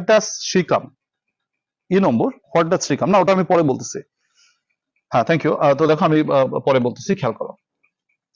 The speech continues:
আহ, ই নম্বর, আচ্ছা, এখানে একটা ব্যতিক্রম জিনিস বের হয়ে গেছে।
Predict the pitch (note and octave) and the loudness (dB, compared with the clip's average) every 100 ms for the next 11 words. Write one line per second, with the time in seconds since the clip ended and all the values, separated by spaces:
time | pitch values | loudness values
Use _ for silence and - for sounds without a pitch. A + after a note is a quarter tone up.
0 | _ _ - - - C#3 B2+ B2 - - | _ _ -20 -18 -4 0 0 0 -8 -20
1 | _ _ - - D#3+ A#2+ G2+ - C#3 - | _ _ -10 -2 -2 -2 -6 -8 -6 -2
2 | B2 E3+ E3 E3 - E3+ F3 E3 D#3 C#3 | 0 0 0 0 0 0 -2 0 0 2
3 | C#3+ C#3+ A#2 A#2 | 2 2 0 -2